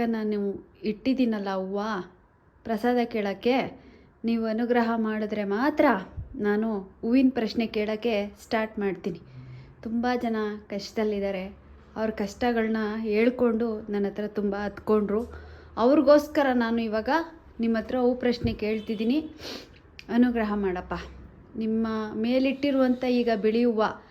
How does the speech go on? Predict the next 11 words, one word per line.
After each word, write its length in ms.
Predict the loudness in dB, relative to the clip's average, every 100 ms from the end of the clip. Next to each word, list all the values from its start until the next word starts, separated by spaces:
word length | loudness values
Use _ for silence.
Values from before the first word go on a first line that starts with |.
| -20 -20 -6
ಆ 200 | -2 0
ಪ್ರಸಾದನ 640 | 0 -2 2 0 2 2 2
ನೀವು 260 | 4 2 2
ಕೊಟ್ರೇ 800 | 0 0 2 4 4 0 -4 -4
ನಾನು 260 | 0 0 0 0 -4 -8 -6
ಮುಂದಕ್ಕೆ 540 | 0 4 4 4 2 2
ಹೋಗೋಕ್ಕೆ 500 | 2 2 0 0 -2
ಸಾಧ್ಯ. 440 | 0 0 0 -2 -4 -18 -20 -12 -2
ಅಂದರೆ 300 | 2 2 4
ಬೇರೆಯವ್ರಿಗೂ 580 | 6 6 6 4 2
ಕೂಡ 180 | 2 2